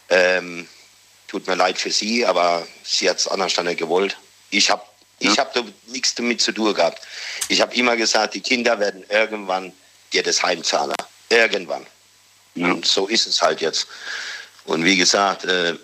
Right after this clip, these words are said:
Speaker 1: wenn, wenn das Kind dich liebt, als Mutter oder als Vater auch, und die seht, ich, ich hab hier Liebe, dann, äh, dann gewinnt man eigentlich.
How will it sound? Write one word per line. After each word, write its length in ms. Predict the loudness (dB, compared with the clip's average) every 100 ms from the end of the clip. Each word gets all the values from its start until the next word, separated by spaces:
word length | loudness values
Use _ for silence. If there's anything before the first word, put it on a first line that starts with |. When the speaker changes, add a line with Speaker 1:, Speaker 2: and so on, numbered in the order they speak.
| -4
Speaker 1:
wenn, 280 | -2 -2 -4 -8 -10
wenn 240 | -2 0
das 120 | 2 2
Kind 260 | 2 0
dich 160 | 0 0
liebt, 340 | 2 0 0
als 360 | -2 0 -2 -4 -4
Mutter 360 | 0 2 2
oder 240 | 0 -2 -4
als 160 | -4
Vater 420 | -2 0 0 0
auch, 260 | 2 0 0
und 280 | -6 -10 -14 -10
die 80 | 0
seht, 420 | 2 4 4 2 -2 -16 -16 -18 -16 -2
ich, 300 | 2 2 2
ich 260 | 2 2 2
hab 260 | 2 2 0
hier 160 | 0
Liebe, 460 | 2 2 2 0 -4 -8 _ _ _ -20 -4
dann, 260 | 0 0 0
äh, 520 | 0 2 2 0 -2 -6 -12 -10 -2
dann 160 | 0
gewinnt 340 | 0 0 0 0
man 140 | -2
eigentlich. 460 | -2 -6 -4 -4